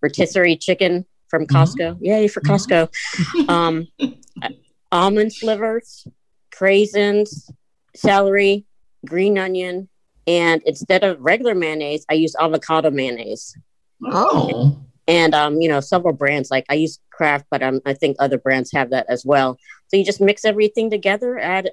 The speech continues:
Speaker 1: as much of each ingredient as you like or as little as you like, mix it all together, and you can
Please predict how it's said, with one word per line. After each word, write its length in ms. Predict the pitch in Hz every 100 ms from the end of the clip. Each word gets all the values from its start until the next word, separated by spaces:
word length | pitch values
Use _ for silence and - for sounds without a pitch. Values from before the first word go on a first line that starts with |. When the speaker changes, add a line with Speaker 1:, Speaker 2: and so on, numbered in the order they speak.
| -
Speaker 1:
as 180 | 170 -
much 380 | 185 190 - - _ -
of 140 | 160
each 240 | 180 202 202
ingredient 480 | 180 175 185 208 160
as 100 | 160
you 100 | 151
like 280 | 160 226 254
or 140 | 147 135
as 140 | 139
little 340 | 156 208 220
as 120 | 214 226
you 100 | 214
like, 300 | 226 247 - _ _ _ _ _
mix 260 | 160 175 -
it 80 | 202
all 160 | 208 190
together, 540 | 185 208 220 233 240
and 300 | 156 165 160
you 80 | 160
can 200 | 165 160